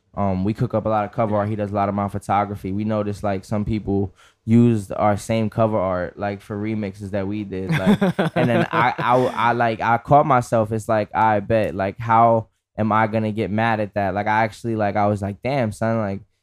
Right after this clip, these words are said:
Speaker 1: like, I, I commented on the thing. I'm like, "Yo, you, like, you actually used my shit. You didn't say anything."
Speaker 2: <laughs> Yeah, no
Speaker 1: But
Speaker 2: credit,
Speaker 1: then I'm
Speaker 2: but
Speaker 1: just
Speaker 2: it's
Speaker 1: like,
Speaker 2: all
Speaker 1: I gotta
Speaker 2: good.
Speaker 1: remember, it's just, like, the way I'm doing other people's remixes and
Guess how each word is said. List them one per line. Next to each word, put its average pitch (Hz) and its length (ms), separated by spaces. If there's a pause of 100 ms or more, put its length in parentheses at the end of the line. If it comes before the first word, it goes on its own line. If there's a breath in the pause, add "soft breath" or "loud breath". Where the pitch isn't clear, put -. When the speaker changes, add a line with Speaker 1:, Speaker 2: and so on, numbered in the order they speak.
(180)
Speaker 1:
like, 104 120
I, 101 340
I 101 40
commented 113 580
on 113 120
the 110 60
thing. 107 260
I'm 107 100
like, 101 200
"Yo, 117 160
you, 110 260
like, 104 320
you 107 80
actually 107 340
used 110 180
my 104 140
shit. 110 420
You 110 200
didn't 104 160
say 110 260
anything." 104 480
Speaker 2:
<laughs> - 0
Yeah, 117 160
no 117 140
Speaker 1:
But 113 80
Speaker 2:
credit, 117 200
Speaker 1:
then 131 100
I'm 135 100
Speaker 2:
but 131 60
Speaker 1:
just 127 140
Speaker 2:
it's - 40
Speaker 1:
like, 113 180
Speaker 2:
all - 80
Speaker 1:
I 113 40
gotta 123 180
Speaker 2:
good. 117 80
Speaker 1:
remember, 131 360
it's 117 160
just, 117 160
like, 101 200 (880)
the 120 80
way 127 180
I'm 127 220
doing 120 460
other 117 180
people's 113 420
remixes 110 760
and 104 240